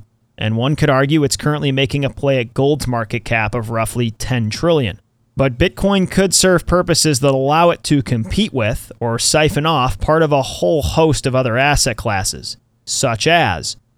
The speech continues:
low and negative yielding debt currently sitting at eighty-five trillion,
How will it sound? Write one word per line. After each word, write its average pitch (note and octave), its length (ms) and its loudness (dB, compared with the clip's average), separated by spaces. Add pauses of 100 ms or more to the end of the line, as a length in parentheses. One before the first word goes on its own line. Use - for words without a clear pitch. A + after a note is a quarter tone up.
(120)
low A#2 400 2
and C3+ 100 0
negative C#3 360 2
yielding D3 420 0
debt D#3+ 320 0
currently C#3 360 -4
sitting D3+ 340 0
at C#3+ 100 -4 (140)
eighty-five D3+ 580 0
trillion, F#2+ 480 -4